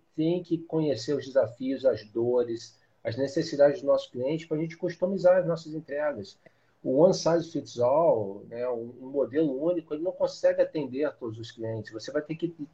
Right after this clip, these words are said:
levar entregas customizadas pra ele. E conhecer as necessidades é fundamental, né?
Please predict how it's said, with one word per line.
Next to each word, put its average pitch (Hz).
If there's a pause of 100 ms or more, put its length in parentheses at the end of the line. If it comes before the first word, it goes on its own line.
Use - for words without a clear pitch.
levar 139 (320)
entregas 147
customizadas 151
pra 113
ele. 101
E 127
conhecer 170
as 170
necessidades 147
é 151
fundamental, 160
né? 107